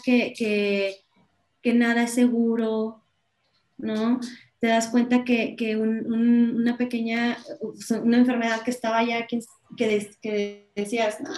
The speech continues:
hombre, pues está ya lejos, aquí no va a llegar". <laughs> Ahora sí que te das cuenta que todo es global,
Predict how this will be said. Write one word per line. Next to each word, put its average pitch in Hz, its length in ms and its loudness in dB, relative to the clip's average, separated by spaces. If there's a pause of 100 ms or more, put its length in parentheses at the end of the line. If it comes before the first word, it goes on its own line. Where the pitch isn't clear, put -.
(140)
hombre, 226 280 2
pues 302 120 0
está 240 260 2
ya 240 580 2 (280)
lejos, 226 480 0
aquí 254 200 2
no 254 100 8
va 269 80 4
a - 20 6
llegar". 269 560 2 (1900)
<laughs> 294 440 2
Ahora 320 240 8
sí 320 120 8
que 339 480 2
te 269 80 2
das 277 140 2
cuenta 311 220 0
que 339 100 -4
todo 262 140 -2
es 262 140 -4
global, 285 480 2